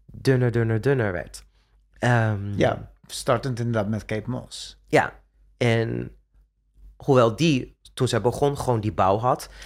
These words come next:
Speaker 2: En ook
Speaker 1: Moeten
Speaker 2: kort is.
Speaker 1: En klein is. En
Speaker 2: Ja.
Speaker 1: wat mensen niet vergeten, toen zij begon was ze veertien, vijftien. Hè?
Speaker 2: Veertien en één tweeënzeventig? Dat
Speaker 1: Ja.
Speaker 2: wel heel anders is dan
Speaker 1: Dus dan,
Speaker 2: Ja.
Speaker 1: dus een, ja, dat is natuurlijk wel een, een...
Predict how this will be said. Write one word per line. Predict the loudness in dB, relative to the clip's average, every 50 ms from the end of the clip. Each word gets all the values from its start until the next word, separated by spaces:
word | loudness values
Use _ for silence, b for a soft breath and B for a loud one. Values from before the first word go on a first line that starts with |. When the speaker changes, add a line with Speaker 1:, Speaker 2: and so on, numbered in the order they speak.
| B B
Speaker 2:
En | -4 -4
ook | -2 2
Speaker 1:
Moeten | 4 6 8 8
Speaker 2:
kort | 6 6
is. | 4 2 0 0 -2 -6 -8 -10 -12 -18 _ _
Speaker 1:
En | 0 0 0 0
klein | -2 0 0 2 2 2 2
is. | 2 0 0 0 -4 -8
En | b b b b b _ 2
Speaker 2:
Ja. |
Speaker 1:
wat | 2 4 4
mensen | 4 2 2 2 -4
niet | -4 -4
vergeten, | -6 -2 0 0 0 0 -2 -4
toen | -4 -2
zij | 0 -2 -2
begon | -2 -4 -2 0 0 0
was | 0 -2 -2
ze | -4 -8
veertien, | -6 -2 0 0 0 0 -2 -4
vijftien. | -2 2 2 2 2 0 -4 -2
Hè? | -2 -2
Speaker 2:
Veertien | -2 6 8 8 8 8 6 2 0 0 0
en | 0 -2 -2 -2 -2
één | 0 0 0 0 -2 -4
tweeënzeventig? | 2 4 6 6 6 4 4 2 2 2 2 -2 -2 0 0 2 2 2 -2 -6 -16 -6 0
Dat | 2 4
Speaker 1:
Ja. | 6 6
Speaker 2:
wel | 6 4
heel | 4 2 -2 -4 -4 -2
anders | 2 4 4 4 6 4
is | 2 2 4
dan | 4 6
Speaker 1:
Dus | 6 6 4 4
dan, | 4 6 6 6 4 2 -4 -8 _
Speaker 2:
Ja. | -10 -10 -10 -10 -14 -8 -8
Speaker 1:
dus | -4 -2
een, | 0 0 0 0 -4 -8 _ _ _ _ _ _ _ _ _ _ _
ja, | _ 4 4 4 4 2 -2 -6 _ _ _ _
dat | _ -4 -4
is | -4 -6
natuurlijk | -6 -6 -4 -6 -2 0
wel | 2 2 2
een, | 0 -2 -2
een... | -4 -4 -2 -2 -4 -6 -10